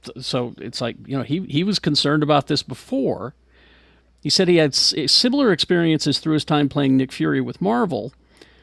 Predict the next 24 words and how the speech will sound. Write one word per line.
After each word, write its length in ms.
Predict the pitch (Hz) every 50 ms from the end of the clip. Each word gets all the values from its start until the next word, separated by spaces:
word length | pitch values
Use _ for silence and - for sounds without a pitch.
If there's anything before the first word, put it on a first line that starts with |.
| _ _ _ -
Uh, 260 | - - 135 131 127
he 120 | 127 123 139
said, 300 | 135 - 147 143 135 139 147
uh, 200 | 135 131 131 131
"Ever 180 | - 185 196 262
since 300 | 247 - 277 262 - -
I've 160 | 214 190 156
been 200 | 156 170 170 175
in 140 | 175 139 156
the 60 | 156
Marvel 300 | 143 147 156 170 160 160
Universe, 500 | 151 151 156 147 131 113 113 127 - - -
every 200 | 147 156 202 214
time 260 | - - 190 180 170
you 80 | 156 139
change 400 | - - - 170 170 170 160 -
costumes 600 | - - 196 202 220 214 - - 151 143 143 131
in 100 | 143 131
a 40 | 131
Marvel 400 | 123 147 196 247 240 180 147 135
movie, 460 | 127 120 113 110 95 120 123 143 147 -
they 180 | - 131 143 139
scan 500 | 135 - - - - 247 254 254 233 202
you. 240 | 123 107 92 - -